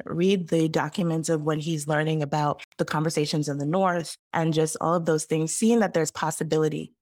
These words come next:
for himself and options for himself outside of being this person who is owned by other people. It really is a root. It's a seed that was planted.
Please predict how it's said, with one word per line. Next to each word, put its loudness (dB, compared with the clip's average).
for -2
himself 0
and -2
options -2
for -4
himself -2
outside 0
of -2
being 0
this -2
person -4
who -4
is -2
owned -4
by -4
other -2
people. -2
It 2
really 4
is 0
a 2
root. -4
It's -2
a 2
seed -2
that 2
was 0
planted. -6